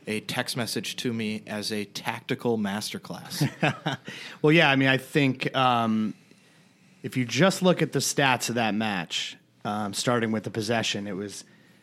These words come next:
Speaker 2: very heavy to Lansing on possession. I think almost seventy percent, uh, possession. And then you drop down a level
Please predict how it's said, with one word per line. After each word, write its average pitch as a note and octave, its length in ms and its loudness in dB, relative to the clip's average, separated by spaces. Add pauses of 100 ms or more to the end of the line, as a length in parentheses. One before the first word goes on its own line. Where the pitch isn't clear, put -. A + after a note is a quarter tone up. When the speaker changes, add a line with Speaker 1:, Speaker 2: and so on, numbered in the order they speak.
(160)
Speaker 2:
very B2+ 560 4
heavy G#2+ 540 -2 (140)
to B2+ 120 -6
Lansing G#2+ 600 -6
on G#2 200 -8
possession. G#2 440 -8
I G2 60 -8
think G2+ 220 -10
almost G#2 640 -6
seventy G#2+ 500 -2
percent, G2+ 520 -4 (200)
uh, A2 160 -6
possession. G#2 640 -6 (500)
And A#2 120 -4
then D#3+ 140 4
you D#3 240 4 (100)
drop C#3+ 340 4
down C#3+ 280 4
a A#2+ 40 4
level G2+ 440 0